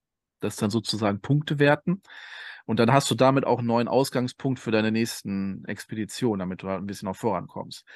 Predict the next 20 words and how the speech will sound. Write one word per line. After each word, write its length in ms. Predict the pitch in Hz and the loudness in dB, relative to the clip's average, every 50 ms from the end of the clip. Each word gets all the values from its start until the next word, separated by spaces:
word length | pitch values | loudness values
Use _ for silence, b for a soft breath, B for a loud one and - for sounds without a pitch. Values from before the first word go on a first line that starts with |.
| B B B B B B | B B B B B B
Dann 60 | - 101 | -14 -8
kann 120 | - 117 | -4 -2
man 80 | 113 107 | -2 0
halt 120 | 107 101 - | -2 -4 -4
noch 120 | 92 101 | -6 -4
Schätze 440 | - - 147 143 - - - 156 127 | 0 2 2 2 0 0 2 4 4
entdecken, 540 | 113 127 120 139 131 - - 139 127 127 117 | 4 4 2 0 -2 -2 -2 -4 -2 -2 -2
indem 240 | 95 101 104 107 107 | -4 -4 -4 -4 -4
man 100 | 104 101 | -4 -4
halt 160 | 101 95 - | -6 -6 -8
irgendwelche 500 | 98 104 101 101 98 - 104 92 92 92 95 - 107 117 | -8 -8 -8 -8 -8 -8 -8 -8 -8 -8 -10 -12 -14 -4
Wracks 320 | - 117 127 127 - - - | 0 0 0 0 0 -4 -2
erkundet, 600 | - 123 - - 139 135 135 139 147 147 - - _ _ _ _ _ - | -2 -2 0 0 0 0 0 0 -2 -4 -8 -16 _ _ _ _ _ -16
also 180 | - 110 - 87 | -14 -12 -10 -10
einfach 240 | - - - 98 98 | -10 -10 -8 -6 -6
nur 260 | 95 90 87 117 - _ _ _ | -4 -4 -6 -6 -10 _ _ _
besetzt. 480 | - 90 87 110 135 - - - - - _ _ _ B B B B B B B B B B B B B B B | -8 -4 0 0 0 0 -2 -12 -14 -16 _ _ _ B B B B B B B B B B B B B B B
Oder, 640 | - - 104 101 104 101 101 98 - 95 98 98 95 | -2 0 2 2 4 4 2 2 2 2 2 0 0
äh, 40 | 95 | -2
Türme, 480 | - - 139 147 156 165 170 196 214 233 | 0 6 8 8 10 10 8 6 4 4